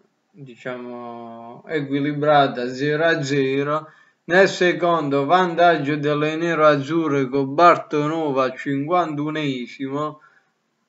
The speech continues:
eh, al sessantanovesimo pareggio delle rossonere con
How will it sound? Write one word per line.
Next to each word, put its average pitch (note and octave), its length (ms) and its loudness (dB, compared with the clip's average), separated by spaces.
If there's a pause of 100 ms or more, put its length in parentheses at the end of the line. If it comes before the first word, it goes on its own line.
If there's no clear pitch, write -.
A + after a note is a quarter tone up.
(160)
eh, B2 880 -6
al D#3 200 0
sessantanovesimo E3+ 1800 0
pareggio F3 1000 6
delle C#3+ 720 -2
rossonere D#3 1160 0
con C#3 800 2